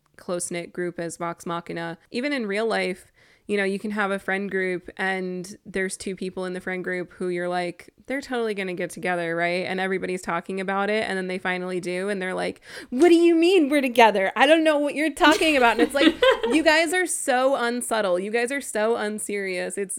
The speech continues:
Speaker 1: it's ridiculous. Um,
Speaker 2: <laughs>
Speaker 1: yeah, no, I, I appreciate that as well. I think even though we can't have every single one-on-one conversation, every single intimate moment between them,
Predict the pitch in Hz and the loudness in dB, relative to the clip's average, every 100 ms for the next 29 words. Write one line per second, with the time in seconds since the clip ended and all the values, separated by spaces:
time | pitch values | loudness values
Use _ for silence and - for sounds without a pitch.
0 | - 214 208 208 180 196 190 180 170 196 | -6 -6 -4 -6 -6 -8 -6 -8 -8 -8
1 | 214 - - - - - 453 392 302 - | -10 -12 -18 -20 -18 -6 -2 0 2 0
2 | 233 185 - - _ _ _ 214 233 247 | -2 -6 -10 -20 _ _ _ -6 -2 -2
3 | 226 220 190 - 196 196 196 - 196 202 | -2 -4 -4 -4 -4 -4 -6 -6 -4 -4
4 | 202 196 - 185 185 180 180 180 185 185 | -4 -8 -8 -8 -8 -6 -6 -6 -6 -6
5 | 185 180 180 185 175 170 _ _ - 220 | -4 -4 -6 -8 -10 -12 _ _ -12 -4
6 | 220 208 202 196 185 185 202 185 196 190 | -2 -2 -4 -6 -8 -10 -12 -10 -10 -10
7 | 202 190 190 185 - _ _ _ 233 233 | -8 -6 -4 -6 -14 _ _ _ -2 -2
8 | 220 214 202 196 196 196 190 175 _ _ | -4 -8 -8 -4 -2 -4 -6 -12 _ _
9 | _ - 208 214 202 202 202 196 190 190 | _ -10 -6 -4 -4 -6 -8 -10 -10 -10
10 | 185 190 - 185 185 190 - 185 - 190 | -10 -10 -10 -10 -8 -10 -10 -10 -10 -12
11 | 180 185 - 180 180 175 175 175 185 180 | -10 -10 -8 -8 -8 -10 -12 -12 -10 -10
12 | 180 180 175 175 | -8 -10 -10 -12